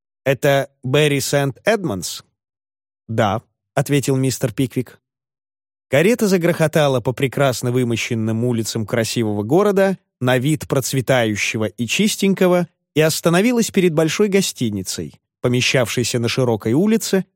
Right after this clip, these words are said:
почти напротив старого аббатства. «А это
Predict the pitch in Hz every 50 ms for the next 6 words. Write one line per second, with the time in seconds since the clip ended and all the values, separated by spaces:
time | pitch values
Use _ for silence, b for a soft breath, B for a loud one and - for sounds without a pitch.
0 | _ - 135 131 - - - - 220 208 190 170 - - 139 156 151 - 160 -
1 | - - - - 120 117 120 117 113 117 117 - - 120 113 113 113 110 95 90
2 | - - - - - - - _ _ _ _ _ _ _ _ _ _ _ _ _
3 | _ _ _ _ _ _ _ - 104 107 110 117 135 160 156 - 160 151 151 147